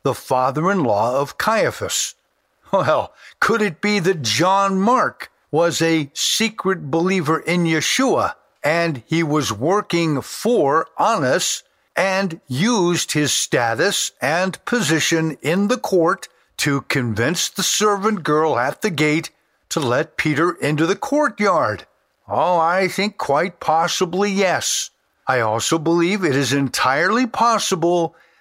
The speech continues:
that this man, John Mark, was one and the same as the man who wrote the Gospel of John, meaning that the Gospels of John and Mark came from the same person,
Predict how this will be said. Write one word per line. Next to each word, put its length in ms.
that 300
this 260
man, 380
John 420
Mark, 400
was 320
one 480
and 320
the 100
same 460
as 240
the 140
man 380
who 200
wrote 400
the 100
Gospel 800
of 320
John, 520
meaning 480
that 220
the 80
Gospels 640
of 180
John 640
and 400
Mark 500
came 460
from 200
the 140
same 600
person, 680